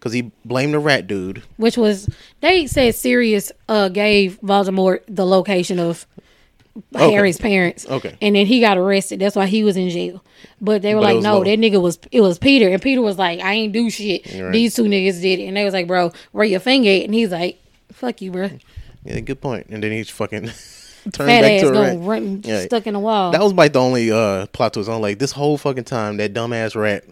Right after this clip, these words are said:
Speaker 1: was, okay. That's about it. But other than that, when they resurrected him by throwing his fucking half body into a, he just kinda just dropped him into a pot and he came back. That was, that was pretty cool. Um, the actor for Voldemort did a really good job.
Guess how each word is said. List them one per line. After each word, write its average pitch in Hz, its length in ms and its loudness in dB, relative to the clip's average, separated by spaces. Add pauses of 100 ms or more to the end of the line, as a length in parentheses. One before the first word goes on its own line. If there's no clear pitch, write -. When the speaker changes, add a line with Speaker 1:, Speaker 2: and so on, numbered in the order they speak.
(140)
Speaker 1:
was, 104 480 -6
okay. 98 320 -14 (220)
That's 196 140 2
about 147 200 4
it. 107 160 -4
But 147 120 2
other 160 200 4
than 147 140 0
that, 143 220 2 (160)
when 120 180 -4
they 123 100 0
resurrected 131 540 0
him 120 200 -4
by 113 160 0
throwing 123 320 -4
his 117 140 -6
fucking 110 420 -6
half 117 360 -4
body 110 300 -2
into 107 280 -6
a, 98 60 -10 (280)
he 233 60 -6
just 247 120 -4
kinda 180 140 0
just 113 180 -4
dropped 117 360 -6
him 101 160 -6
into 120 400 -6
a 92 60 -8
pot 107 300 -4
and - 360 -16
he 104 60 -8
came 107 260 -4
back. 98 240 -4
That 127 100 -4
was, 131 140 -2
that 127 160 -6
was 127 120 -2
pretty 101 200 -8
cool. 95 340 -8 (400)
Um, 95 440 -2 (180)
the 131 120 0
actor 151 280 2
for 139 200 0
Voldemort 123 520 0
did 113 120 -4
a 107 60 -2
really 113 300 -4
good 104 160 -4
job. 101 360 -2